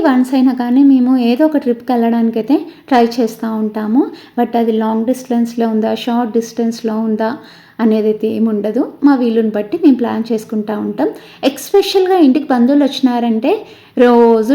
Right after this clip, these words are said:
టూరిజం ఉన్నట్లే ఉంటుంది ఇంట్లోన. ఈరోజు ఎక్కడికి వెళ్దాం, ఈరోజు ఎక్కడికి వెళ్దాం, ఉన్న వాళ్ళు త్రీ ఫోర్ డేస్ ఉన్నా ఆ త్రీ ఫోర్ డేస్ కంపల్సరీ అయితే ఒక్కొక్క రోజు ఒక ప్లేస్కి అయితే ప్లాన్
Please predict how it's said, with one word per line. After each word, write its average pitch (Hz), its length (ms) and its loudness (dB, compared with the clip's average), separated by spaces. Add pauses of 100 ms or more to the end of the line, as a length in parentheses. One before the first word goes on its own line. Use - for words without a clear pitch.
(100)
టూరిజం 240 460 2
ఉన్నట్లే 220 420 -2
ఉంటుంది 208 340 -4 (100)
ఇంట్లోన. 214 380 -4 (500)
ఈరోజు 285 280 6
ఎక్కడికి 226 280 -4
వెళ్దాం, 226 240 0 (100)
ఈరోజు 254 300 0
ఎక్కడికి 226 280 -6
వెళ్దాం, 214 240 0 (360)
ఉన్న 277 240 6 (440)
వాళ్ళు 254 200 4 (100)
త్రీ 269 140 4 (140)
ఫోర్ 285 260 4
డేస్ 285 300 0
ఉన్నా 277 180 6 (140)
ఆ - 20 0 (120)
త్రీ 262 200 0
ఫోర్ 262 260 2
డేస్ 294 240 0 (580)
కంపల్సరీ 285 680 4
అయితే 294 180 0 (160)
ఒక్కొక్క 262 280 -4 (100)
రోజు 262 260 0
ఒక 294 180 -4
ప్లేస్కి 233 400 0
అయితే 226 220 0 (340)
ప్లాన్ 233 260 2